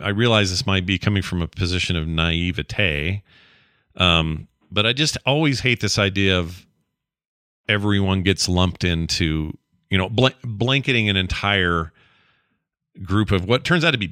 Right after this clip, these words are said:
actual people. Like, these are people. They're not robots. They're not whatever. You can, you can say the system's broken. You can say the management's busted. You can say that, uh, there's systematic issues across the board, and there are. There hundred percent is. But I also think it's fair to say there are some, some people, maybe it's a lot less than I think, but there's some people in that world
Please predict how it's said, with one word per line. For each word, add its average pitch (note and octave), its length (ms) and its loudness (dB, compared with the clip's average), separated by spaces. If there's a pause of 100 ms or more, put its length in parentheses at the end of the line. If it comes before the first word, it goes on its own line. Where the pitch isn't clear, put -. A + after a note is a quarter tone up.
actual G#2+ 300 0
people. C3 320 0
Like, C#2+ 160 -6
these B2+ 160 -2
are E3 60 0
people. D3 320 0
They're E2 100 -2
not G#2 180 0
robots. E2+ 480 2
They're D#2+ 120 -2
not E2 260 -2
whatever. E2 400 0
You E2+ 160 -4
can, F2+ 280 -2
you F#2+ 100 -2
can F#2+ 120 -2
say A2 220 2
the D#3+ 100 -2
system's C3 420 0
broken. G2+ 340 2
You D#2 60 -6
can E2+ 100 -8
say F#2 220 2
the E2 80 -2
management's F#2 500 2
busted. E2+ 380 0
You E2 80 -4
can D2+ 120 -10
say F2 240 0
that, D#2+ 160 -4 (480)
uh, D#2 380 0 (100)
there's F2 220 0
systematic F2+ 520 2
issues E2+ 300 0
across E2 340 -2
the - 60 -6
board, G#2+ 260 2
and D#2+ 80 0
there A#2 160 4
are. G2+ 300 2
There G2+ 120 0
hundred G#2+ 180 0
percent G2 380 0 (100)
is. D2+ 320 -2 (460)
But D#3 100 -2
I - 20 2
also E3+ 180 2
think D#3+ 140 2
it's C3+ 100 -2
fair C#3 160 2
to C3+ 80 4
say C3 160 2
there B2 140 2
are A#2 100 2
some, A2+ 280 -2
some D3 280 0
people, D3 320 0
maybe C3 260 0
it's C#3+ 120 -2
a A2 60 -4
lot A#2 240 0
less C3 240 0
than E3 100 -6
I C3+ 100 2
think, F#3+ 280 -4
but A2+ 80 -6
there's D3 160 -2
some F3+ 180 0
people E3+ 300 -4
in C3 160 0
that A2+ 220 2
world C3 380 0